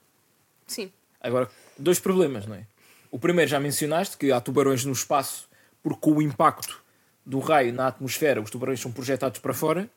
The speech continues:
Speaker 1: Yeah.
Speaker 2: E o outro é que eles não têm combustível suficiente para ir buscar o, o David Hasselhoff ao satélite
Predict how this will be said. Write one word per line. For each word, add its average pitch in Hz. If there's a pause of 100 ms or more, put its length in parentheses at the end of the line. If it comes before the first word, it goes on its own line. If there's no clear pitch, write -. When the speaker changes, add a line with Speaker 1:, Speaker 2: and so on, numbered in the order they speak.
(120)
Speaker 1:
Yeah. 208 (720)
Speaker 2:
E 170
o 180
outro 147
é 143
que 160
eles 147
não 139
têm 147
combustível 143
suficiente 156
para 160
ir 156
buscar 131
o, 127
o 131
David 131
Hasselhoff 127 (760)
ao 123
satélite 190